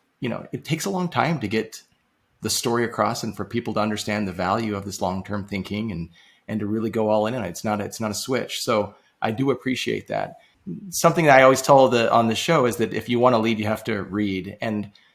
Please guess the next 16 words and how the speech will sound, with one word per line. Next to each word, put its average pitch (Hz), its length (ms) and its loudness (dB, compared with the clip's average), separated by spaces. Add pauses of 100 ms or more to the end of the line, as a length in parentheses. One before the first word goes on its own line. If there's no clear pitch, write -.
(440)
that's 123 180 0
still 131 220 4
an 117 40 0
education 101 440 -4
too. 107 160 -6
It's - 140 -6
not 123 160 4
about 104 260 2
just 104 160 -6
educating 104 400 -4
stakeholders. 98 560 -6
It's 98 120 -10
educating 101 400 -4
yourself 95 480 -4
and 95 140 -6
getting 104 400 -2